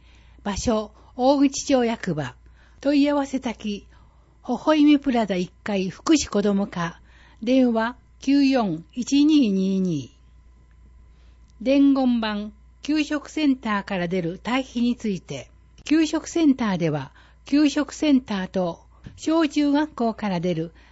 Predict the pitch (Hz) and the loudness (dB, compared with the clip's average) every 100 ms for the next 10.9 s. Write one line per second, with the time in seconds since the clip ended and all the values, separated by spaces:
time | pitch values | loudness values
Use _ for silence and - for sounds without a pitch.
0 | _ 208 254 294 - 269 254 247 - 233 | _ -2 -2 -2 -2 -2 0 -4 -4 -6
1 | 226 226 - 185 175 - - - 214 226 | -6 -8 -8 -8 -8 -16 -20 -12 -4 0
2 | 294 277 294 269 262 - 285 277 - 196 | 2 0 -2 -4 -6 -6 -4 -4 -6 -6
3 | 185 190 - 285 277 285 285 277 277 - | -6 -6 -6 -6 -6 -6 -6 -6 -10 -8
4 | - 190 165 180 - _ - _ _ - | -6 -4 -4 -8 -14 _ -20 _ _ -20
5 | _ - 262 277 - 233 220 - _ _ | _ -4 -4 -4 -6 -4 -4 -8 _ _
6 | - - 233 269 302 302 277 302 262 220 | -20 -8 0 2 2 0 -4 -4 -2 -2
7 | 190 160 - 233 247 208 208 240 - 294 | -2 -6 -6 -8 -4 -4 -4 -6 -4 -2
8 | 302 285 302 254 196 185 196 - 180 170 | 0 0 0 0 0 -2 -4 -4 -6 -6
9 | - - - 214 220 277 285 262 208 254 | -14 -20 -8 -4 0 2 0 -4 -4 -4
10 | 262 - 226 - 214 190 202 269 - | -4 -4 -6 -4 -4 -2 -6 -10 -18